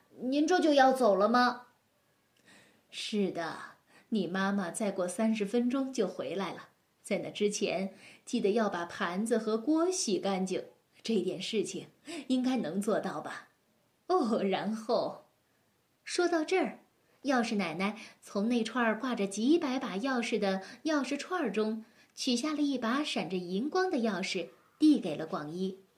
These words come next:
“这个呀，是你们家的钥匙，不要再把它弄丢了。”“谢谢您。”广一朝钥匙奶奶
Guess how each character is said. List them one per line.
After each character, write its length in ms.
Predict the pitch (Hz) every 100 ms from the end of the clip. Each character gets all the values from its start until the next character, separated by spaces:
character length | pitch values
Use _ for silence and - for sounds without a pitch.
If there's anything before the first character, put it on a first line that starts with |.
| _ _ _ _ _ _ _ _ _ -
“这 300 | 233 208 170
个 120 | 165
呀， 260 | 160 - -
是 180 | -
你 180 | 196 175
们 180 | 156 165
家 240 | 226 220
的 100 | 220
钥 240 | 175 160 147
匙， 200 | - 151 - _ _ _ _ _
不 200 | 190 208
要 180 | 269 214
再 160 | 196
把 140 | 165 139
它 100 | 175
弄 260 | 196 180
丢 320 | 151 208 190 180
了。 260 | 151 - _ _ _ _ _ _ _ _ -
”“谢 260 | - 381
谢 140 | 294 240
您。” 380 | 208 226 226 - _ _ _ _ _ _ _ _ _ -
广 180 | 240 226
一 280 | 277 320 320
朝 220 | - 226
钥 160 | 294 254
匙 200 | 240 196
奶 200 | 160 165
奶 200 | 208